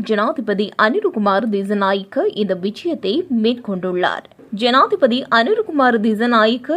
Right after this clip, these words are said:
இரண்டு நாள் பயணமாக இந்தியாவிற்கு உத்தியோகபூர்வ விஜயம் ஒன்றை மேற்கொள்ளவுள்ளார். குறித்த விஜயமானது இன்று மேற்கொள்ளப்பட்டுள்ளது.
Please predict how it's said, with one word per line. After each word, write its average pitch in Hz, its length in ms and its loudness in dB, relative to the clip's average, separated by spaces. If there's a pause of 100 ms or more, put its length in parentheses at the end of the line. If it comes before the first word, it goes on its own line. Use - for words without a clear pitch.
(140)
இரண்டு 302 380 0
நாள் 226 280 2
பயணமாக 208 760 0
இந்தியாவிற்கு 214 680 0 (140)
உத்தியோகபூர்வ 233 840 -2
விஜயம் 214 400 -2
ஒன்றை 190 280 -4 (140)
மேற்கொள்ளவுள்ளார். 196 920 -2 (280)
குறித்த 247 360 0
விஜயமானது 214 720 2 (140)
இன்று 214 340 0 (120)
மேற்கொள்ளப்பட்டுள்ளது. 202 1040 0